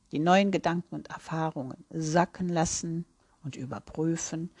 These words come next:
Danach geht es weiter zurück zum Steinbock, der das Ganze dann auf realistische Umsetzbarkeit überprüft, Wichtiges von Unwichtigem trennt und das eine oder andere schon gleich entsorgt.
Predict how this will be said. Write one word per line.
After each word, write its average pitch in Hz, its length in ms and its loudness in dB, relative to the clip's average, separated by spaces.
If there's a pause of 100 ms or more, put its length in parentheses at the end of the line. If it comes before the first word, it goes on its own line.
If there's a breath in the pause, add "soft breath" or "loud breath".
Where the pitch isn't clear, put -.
(260 loud breath)
Danach 269 440 6
geht 175 220 -4
es - 220 -8
weiter 160 540 -2
zurück - 360 -6
zum 101 180 -8
Steinbock, 156 720 0
der - 80 -6
das - 260 -6
Ganze 294 380 -2
dann 220 180 0
auf - 260 -6
realistische 196 720 -2
Umsetzbarkeit 175 1300 0
überprüft, - 840 -6 (640 soft breath)
Wichtiges 220 540 -2
von - 180 -6
Unwichtigem 156 840 -2
trennt 175 580 -2 (340 soft breath)
und 143 100 -10
das - 160 -8
eine 139 360 -2
oder 143 240 -4
andere 135 340 -6
schon 262 260 -6 (220)
gleich 262 260 -2
entsorgt. 247 640 -4